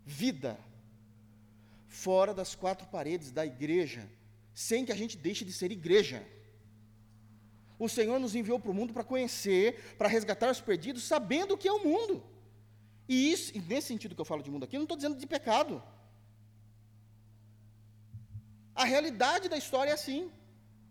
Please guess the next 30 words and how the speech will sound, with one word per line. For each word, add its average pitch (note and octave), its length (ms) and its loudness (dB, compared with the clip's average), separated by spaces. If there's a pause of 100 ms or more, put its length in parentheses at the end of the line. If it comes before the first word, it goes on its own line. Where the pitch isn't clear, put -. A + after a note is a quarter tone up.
(1500)
Essa A#3 260 -2
é - 20 0
uma A#3+ 120 -4
realidade. G#3+ 720 -6 (960)
Não G#3+ 60 -8
estou C4 160 2
falando B3+ 240 0
de E3 100 -12
santidade F3 540 -2
e E3 40 -10
pecado. C#3 420 -6 (180)
Isso - 160 -10
é - 20 -10
para E3+ 140 -6
outro C4 260 -2
texto, F3+ 400 -6
não E3+ 180 -10
é A#3 120 -4
o A3+ 80 -6
que - 100 -10
o A3 40 -8
texto A#3 220 -6
está G3 140 -8
falando E3 220 -6
aqui. A#2+ 240 -12 (1000)
Mas C4 200 -4
é C4+ 60 0
assim C4 200 -4
que - 80 -12
funciona. A#3 480 -6